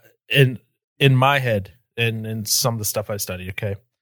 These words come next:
there's two types of evolution, really. And I'll say this real quick and before we jump out of this.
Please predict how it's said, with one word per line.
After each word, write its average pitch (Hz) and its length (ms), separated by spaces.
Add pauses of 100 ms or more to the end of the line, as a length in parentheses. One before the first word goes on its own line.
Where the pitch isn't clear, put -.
(140)
there's 135 440
two - 220
types - 280
of 110 120
evolution, 95 640
really. 92 360
And 110 120
I'll 107 120
say 131 160
this 113 200
real 104 80
quick 104 240
and 95 140
before 98 280
we 92 180 (220)
jump 85 240
out 80 160
of - 80
this. - 260